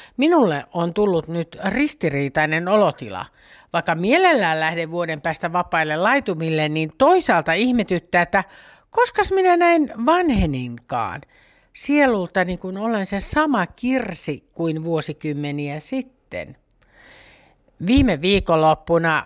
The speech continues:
ystävät tulivat, äh, viettämään luokseni pikkujoulua. Siivosin kodin, laitoin herkkuja koko päivän ja kun vieraat tulivat, niin olinkin jo niin väsynyt,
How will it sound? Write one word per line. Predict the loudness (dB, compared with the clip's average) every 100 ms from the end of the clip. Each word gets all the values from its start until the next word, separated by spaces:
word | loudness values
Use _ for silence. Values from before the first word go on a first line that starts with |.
| _ -2
ystävät | -2 0 0 0 -2 _
tulivat, | -6 -2 0 0 -2 -6 -12
äh, | -10 -12 -12 -16 -14 0
viettämään | 2 2 0 0 2 2
luokseni | 2 2 0 -2 -2 -2
pikkujoulua. | 0 -2 0 2 4 4 2 -4 -6 -6 -8 -16 _ _ _ -20 -20 _
Siivosin | -6 2 4 6 4 4 2 2 0 0
kodin, | 2 4 4 2 0 -4 _ -20 -20 -4
laitoin | 2 4 4 2 0 0 0
herkkuja | 2 2 2 -2 2 2
koko | 2 -2 0 0
päivän | 2 2 2 0 -2 -4 -2
ja | -2
kun | -2 -4 -2
vieraat | 2 4 6 4 0 -2
tulivat, | -4 -2 0 0 -2
niin | -4 -6
olinkin | -4 -2 -2 0 2
jo | 4 4
niin | 2 0 0 0
väsynyt, | 0 0 -2 -4 -6 -10